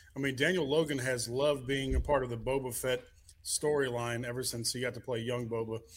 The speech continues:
That'd be cool. And like you were saying about it being deep, you know, if you had a show like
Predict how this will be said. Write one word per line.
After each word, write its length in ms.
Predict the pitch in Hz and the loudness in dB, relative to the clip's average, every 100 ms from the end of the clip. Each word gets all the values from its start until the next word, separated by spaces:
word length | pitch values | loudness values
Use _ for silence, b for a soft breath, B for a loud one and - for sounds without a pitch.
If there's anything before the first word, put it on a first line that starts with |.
| B B - | B B -6
That'd 140 | 165 170 | 0 0
be 80 | 170 | 2
cool. 280 | 143 147 | 4 4
And 120 | 147 143 | 4 2
like 160 | 160 | 0
you 60 | 233 | 2
were 60 | 196 | 4
saying 220 | 196 175 | 4 4
about 240 | 147 139 | 4 2
it 140 | 151 151 | 0 0
being 260 | 147 135 123 | 0 0 0
deep, 280 | 147 135 - b b - | 0 0 -6 b b -8
you 80 | 135 | -2
know, 80 | 139 | -2
if 100 | 131 | 2
you 80 | 143 | 4
had 100 | 135 | 4
a 40 | |
show 240 | - 151 | 2 4
like 320 | 127 123 123 | 4 4 2